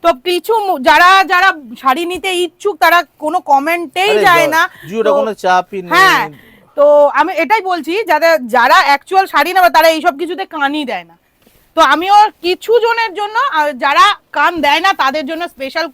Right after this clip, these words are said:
Speaker 1: শাড়িগুলো নিয়ে আসি।
Speaker 2: আর একটা কথা, particularly যে কমেন্টটা পড়বে তার উত্তরটা আমি নিয়ে দিয়ে, আজ, আজ, আজ, মানে, আজ অব্দি জুই দিয়ে এসছে, আমি দিয়ে আসছি। তো সেটা হচ্ছে, "জুই,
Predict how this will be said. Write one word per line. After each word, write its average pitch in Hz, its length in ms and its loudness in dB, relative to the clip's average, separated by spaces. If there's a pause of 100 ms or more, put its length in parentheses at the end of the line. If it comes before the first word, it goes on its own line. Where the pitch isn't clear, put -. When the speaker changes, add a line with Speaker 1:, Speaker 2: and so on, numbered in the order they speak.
(160)
Speaker 1:
শাড়িগুলো 262 420 -10
নিয়ে 254 200 -8
আসি। 254 460 -8
Speaker 2:
আর 175 180 2
একটা 185 260 -4
কথা, 196 380 -2
particularly 196 560 -6
যে 190 120 -6
কমেন্টটা 180 440 -8
পড়বে 180 260 -10
তার 180 160 -8
উত্তরটা 165 320 -10
আমি 160 140 -8
নিয়ে 160 180 -14
দিয়ে, 147 220 -12 (100)
আজ, 131 180 -14
আজ, 139 180 -14
আজ, 139 240 -14
মানে, 143 240 -14
আজ 156 180 0
অব্দি 202 200 -4
জুই 185 240 -14
দিয়ে 185 220 -8
এসছে, 175 180 -14
আমি 170 160 -10
দিয়ে 143 200 -14
আসছি। 139 420 -18 (380)
তো 160 100 -10
সেটা 170 200 -6
হচ্ছে, 185 420 -6
"জুই, 185 380 -8